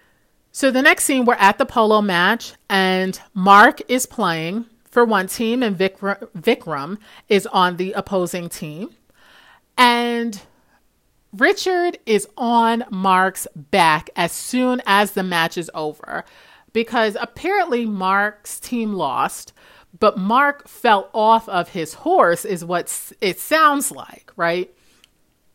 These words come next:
So, um, Richard is like, "Mark, what's the deal? You lost three matches in a row." He congratulates Vikram. And, you know, I'm like, this is why I'm like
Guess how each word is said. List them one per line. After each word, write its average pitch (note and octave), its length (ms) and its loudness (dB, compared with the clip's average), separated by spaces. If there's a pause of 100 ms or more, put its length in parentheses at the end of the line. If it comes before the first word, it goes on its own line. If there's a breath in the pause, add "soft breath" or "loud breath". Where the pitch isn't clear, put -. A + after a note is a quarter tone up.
(220)
So, G#3 720 2 (500 loud breath)
um, E3 600 6 (180)
Richard A3 380 2
is G3+ 120 -4
like, D#3+ 300 0
"Mark, C4 460 2
what's G3 220 -10
the D#3+ 120 -6
deal? A#3+ 400 -2
You G3+ 140 -6
lost G3 320 -4
three F#3 180 -6
matches D#3+ 400 -6
in C#3+ 140 -10
a C#3+ 100 -12
row." A3+ 680 6 (420 loud breath)
He A#3 220 -4
congratulates G3 840 -2
Vikram. F#3+ 960 -6 (380)
And, G3+ 400 -2 (100)
you A#4 160 -4
know, A4 80 -4
I'm F#4+ 160 -4
like, B3 460 -4 (720 loud breath)
this F4 300 -2
is F#4+ 260 -2
why D#3+ 600 4
I'm G3 240 -2
like D#3 480 -6